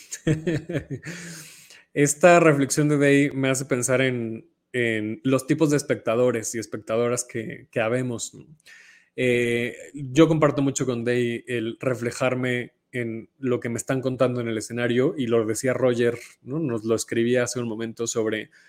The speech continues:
cómo integro eso que está sucediendo en el escenario en mi vida. Pero l-, yo pensé que así eran, que así tenía que ser la persona que iba al teatro, espectador, espectadora, esa era la regla, ¿no? Que te conecte, que te comunique,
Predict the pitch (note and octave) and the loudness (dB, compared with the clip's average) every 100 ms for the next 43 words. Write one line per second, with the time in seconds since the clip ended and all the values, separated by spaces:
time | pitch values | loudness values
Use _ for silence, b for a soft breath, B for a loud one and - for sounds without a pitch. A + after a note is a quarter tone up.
0 | b - D3 D#3 D3+ C#3+ C#3 C3+ C3 B2+ | b 2 6 6 6 4 4 4 2 -2
1 | A#2+ - A#2+ A#2 A#2+ A#2 A#2 A2+ G#2 G#2 | -4 -4 -4 -4 -4 -4 -6 -6 -6 -8
2 | A2 A#2 A#2+ A#2+ A2+ B2 C#3 F#3 - _ | -6 -2 0 0 0 2 2 0 -8 _
3 | _ _ _ _ _ - B B B B | _ _ _ _ _ -20 B B B B
4 | B E3 D3+ D3+ D#3 - - D#3 D3+ E3+ | B 6 8 8 6 0 -8 4 6 8
5 | F3+ F#3 D#3+ D3+ D3 C3+ B2 A#2 - _ | 6 6 6 4 4 4 0 -8 -16 _
6 | _ _ _ - A2+ - D#3 C#3+ C3+ A#2+ | _ _ _ -2 0 2 2 2 0 -2
7 | C3 C3+ A#2+ - _ - A#2 A2+ A#2 - | -2 0 -2 -6 _ -6 -4 -2 -4 -4
8 | C3 B2 B2 B2 A#2 C3 C#3+ F#3+ B3 - | -2 0 2 2 0 2 0 0 -4 -6
9 | _ - B2+ B2 - A#2 B2+ - - A2+ | _ -14 -8 -6 -2 0 0 -4 -6 0
10 | B2+ D#3+ D#3 C#3 - C#3 C3+ G#2+ B2 A#2+ | 0 0 -2 -2 0 2 2 0 0 -2
11 | G#2+ - B2 E3+ B2 - - A#2+ A#2+ C3+ | -4 -8 -10 -6 -6 -6 -4 -2 0 -2
12 | C3+ C3+ B2 B2+ A#2+ - A#2 A#2+ C3+ C3+ | -2 -4 -4 -4 -6 -6 -6 -2 -4 -2
13 | C#3 C3 | -4 -6